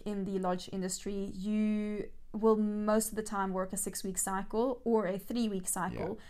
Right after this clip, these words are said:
Speaker 1: where you are on site for six weeks or three weeks, uh, work every single day, and then you have your leave for either one week or two weeks. Uh, some places, like, some really remote places, even do, like, three-month, uh,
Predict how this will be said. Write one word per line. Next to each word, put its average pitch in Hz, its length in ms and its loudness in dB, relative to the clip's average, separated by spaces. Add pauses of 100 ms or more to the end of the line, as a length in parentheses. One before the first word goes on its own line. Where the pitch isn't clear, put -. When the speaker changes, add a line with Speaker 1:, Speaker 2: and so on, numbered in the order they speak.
(160)
Speaker 1:
where 214 100 8
you 220 260 6
are 208 140 6
on 226 220 6
site 202 320 2
for 196 160 -8
six 233 280 -4
weeks 214 200 -4
or 214 120 0
three 202 280 -4
weeks, 190 320 -2 (280)
uh, 226 220 6
work 214 380 4
every 233 180 2
single 220 300 0
day, 196 280 2
and 190 120 -2
then 196 120 -2
you 208 100 -2
have 196 360 0
your 190 220 0
leave 208 600 0
for 185 80 -4
either 185 220 0
one 180 240 0
week 180 220 0
or 185 60 -8
two 269 200 -4
weeks. 254 360 0 (360)
Uh, 208 300 6
some 302 440 6
places, 226 520 4
like, 196 160 0
some 226 240 2
really 220 240 4
remote 196 520 2
places, 233 520 2
even 220 320 4
do, 202 260 -4
like, 185 240 0
three-month, 202 800 0 (460)
uh, 180 480 2